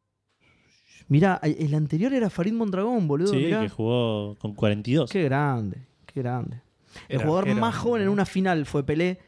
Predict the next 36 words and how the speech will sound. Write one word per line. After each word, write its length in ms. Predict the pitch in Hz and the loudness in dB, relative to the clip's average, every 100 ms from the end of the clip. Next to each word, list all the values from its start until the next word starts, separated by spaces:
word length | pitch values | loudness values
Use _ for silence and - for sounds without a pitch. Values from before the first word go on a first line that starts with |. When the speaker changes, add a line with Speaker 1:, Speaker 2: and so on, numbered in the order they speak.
| - | -8
Speaker 1:
que 100 | 151 | -2
tenía 340 | 139 123 117 | 0 2 2
Speaker 2:
Ah, 40 | 117 | 2
ok. 120 | - | 2
Speaker 1:
diecisiete 460 | 98 101 240 247 - | 0 0 0 0 0
y 120 | 175 | 0
doscientos 600 | 165 139 - 214 214 208 | 0 -2 -2 -2 0 -2
cuarenta 340 | 180 156 147 | 0 0 0
y 40 | 147 | 2
nueve 240 | 160 151 | 4 4
días, 260 | 147 127 117 | 4 0 -2
o 40 | |
sea, 160 | 120 131 | -2 -2
bastante 420 | 123 - 147 147 | -2 2 2 4
más 200 | 147 147 | 2 2
que 100 | - | 0
el 140 | 131 123 | -2 -2
más 180 | 123 120 | -4 -4
chico. 300 | 123 110 - - | -8 -10 -14 -4
Speaker 2:
Sí, 160 | - 92 | 0 0
sí, 100 | 92 | -2
sí. 120 | - - | -8 -2
Speaker 1:
Pero 600 | 127 127 147 196 - - | 0 2 4 2 0 -8
también 340 | - 123 135 143 | -2 2 2 2
diecisiete 460 | 123 123 127 131 | 0 -2 -2 -2
años. 280 | 123 113 107 | -2 -4 -8
Speaker 3:
Está 180 | - 101 | -12 -14
bien, 340 | 107 117 107 95 | -8 -8 -8 -10
pero 160 | - 90 | -10 -6
sí, 120 | 117 | -4
diecisiete 420 | 101 - 104 104 | -4 -2 -2 -2
años, 280 | 104 120 92 - | -2 -2 -4 -6
boludo. 260 | 95 90 95 - - - | -6 -6 -10 -18 -20 -2
Es 60 | 101 | -2
una 80 | 82 | 0
locura. 320 | 90 90 | -2 -4